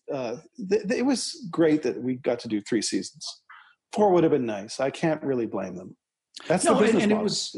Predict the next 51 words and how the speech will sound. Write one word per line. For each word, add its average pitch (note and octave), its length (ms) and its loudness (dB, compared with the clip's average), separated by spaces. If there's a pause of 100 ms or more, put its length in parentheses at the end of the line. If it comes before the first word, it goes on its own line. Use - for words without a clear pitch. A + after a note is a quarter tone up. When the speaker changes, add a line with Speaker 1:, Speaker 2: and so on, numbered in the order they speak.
(140)
Speaker 2:
it G#3+ 240 2
is C4 120 2
their B3+ 100 2
business D#3 280 0
model, C#3 280 2
and D#3 120 2
it F3+ 120 2
had, E3 280 0
it F3 300 -4
sort B3+ 200 0
of F#3 60 0
at E3+ 80 -6
that D#3+ 260 0
moment C#3+ 460 2
sort D#3 680 -2
of B2 240 -4
become B2+ 480 2
their G2+ 140 -2
business G2+ 320 -8
model. F2+ 260 -10
They A2+ 140 -2
decided B2+ 640 -2
that C#3 100 -4
what C3 180 -2
was B2 140 -8
working A#2 260 -4
best G#2 240 -10
for - 80 -12
them F#2 240 -8 (520)
was C#3 180 0
something C#3+ 320 2
that B2 240 -2 (240)
had C#3+ 180 0
at A#2 100 -8
least F#3 340 0
that B2 200 0
many, A#2 420 0 (360)
but D3+ 340 -2
not B2+ 160 0
a A2 60 -2
whole G2 180 -8
lot - 200 -14
more. G2 220 -12
And B2 160 0
s-, - 180 -4
and D#3 140 -4
we A3+ 120 2
understood. A#2+ 580 -2
So B2 480 0 (480)
I C#3+ 120 2
think A3+ 540 -2